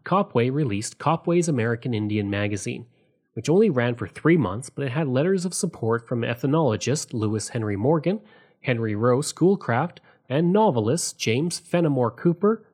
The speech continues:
and Washington Irving. As the eighteen fifties wore on and progressed into the eighteen sixties, Copway began to see his liter-, Copway began to see his literary career decline.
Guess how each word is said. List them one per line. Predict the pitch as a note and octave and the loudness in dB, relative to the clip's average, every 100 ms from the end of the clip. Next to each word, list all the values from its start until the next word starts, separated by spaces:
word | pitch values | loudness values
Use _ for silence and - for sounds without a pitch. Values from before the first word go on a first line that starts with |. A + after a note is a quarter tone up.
| - | -6
and | C#3+ A2+ | -4 -2
Washington | G#2 C#3 - C#3 C#3+ C#3 | -2 -2 -2 -2 -2 0
Irving. | B2+ C3+ F#2+ F2 _ _ _ _ _ _ _ _ _ _ _ | 2 2 0 -6 _ _ _ _ _ _ _ _ _ _ _
As | - A3 B3+ | 0 2 2
the | G#3+ | 2
eighteen | F3+ - E3 C3+ | 2 4 2 2
fifties | - D3+ - B2+ A#2+ A#2 | 2 0 2 0 0 0
wore | A2+ A2 A#2 | -2 0 0
on | C#3+ A2+ B2+ | 2 2 2
and | D#3+ | -2
progressed | B2+ G#2 A2+ C3 - | -4 0 0 0 -4
into | A#2 A2 | -6 -2
the | A2 | -2
eighteen | B2+ - B2 G#2 | -2 -2 -4 -2
sixties, | - G#3 G3+ - F#3 - - _ _ _ | 0 2 2 2 2 0 -12 _ _ _
Copway | - A3+ - F#3 | 0 0 2 2
began | F3 C3 B2 | 2 0 -2
to | B2+ | -2
see | - C3+ | -4 -2
his | B2+ | -2
liter-, | G#2+ A#2 B2 B2 - _ _ _ _ _ | -2 -2 -2 -6 -20 _ _ _ _ _
Copway | D#3 F3+ D3 C3+ | 0 2 2 2
began | D3+ A#2 A2 | 2 0 -2
to | C3 | -4
see | - C3+ | -4 -2
his | B2+ | -2
literary | A#2 C#3 D3 D3 D3 | 0 0 2 2 0
career | D3 C3 G#2+ G#2 | -2 -2 -2 -2
decline. | A2+ - G#2+ G2+ G#2 | -4 -4 -2 -2 -6